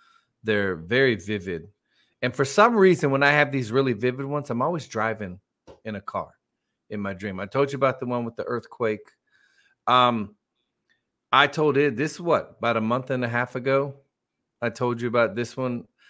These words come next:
So I'm in my dream. Uh, I'm driving around with the wife,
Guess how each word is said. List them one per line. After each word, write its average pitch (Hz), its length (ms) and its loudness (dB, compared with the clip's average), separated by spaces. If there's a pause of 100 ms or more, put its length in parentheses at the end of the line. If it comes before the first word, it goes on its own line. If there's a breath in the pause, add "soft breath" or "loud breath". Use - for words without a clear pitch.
(140 soft breath)
So 127 500 2 (300)
I'm 170 320 6 (100)
in 170 240 -2
my 202 180 4
dream. 135 520 -2 (880 loud breath)
Uh, 127 440 4
I'm 117 140 -4
driving 143 320 4
around 135 460 4
with 117 180 -6
the 117 80 -6
wife, 104 420 -2